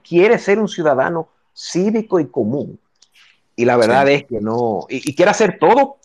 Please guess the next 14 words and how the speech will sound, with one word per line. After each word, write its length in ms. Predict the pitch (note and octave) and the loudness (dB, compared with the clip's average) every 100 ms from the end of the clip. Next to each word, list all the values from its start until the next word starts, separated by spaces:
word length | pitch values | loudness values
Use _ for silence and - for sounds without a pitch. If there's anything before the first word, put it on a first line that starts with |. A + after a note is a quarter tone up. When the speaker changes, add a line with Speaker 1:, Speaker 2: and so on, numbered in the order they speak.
| _ | _
Speaker 1:
por 180 | C3 A2+ | 0 0
la, 140 | G#2 | 0
por 140 | A#2 G2 | 0 0
las 220 | F2 - | -2 -4
reglas, 440 | A2 A3 G#2 A#1+ - _ _ _ _ - | 0 0 0 -8 -14 _ _ _ _ -12
y 140 | G#2 | -10
todo 380 | - D3+ G3 - | -2 2 2 2
pulcro, 420 | F3+ E3 - F#2+ - - | 2 2 0 -6 -8 -16
y 60 | - | -4
la 120 | A#2+ | -2
verdad 180 | G2 A2 | 0 -2
es 60 | A2 | -4
que 120 | G2 | -8
no, 340 | G2 G2 E2 | -6 -8 -10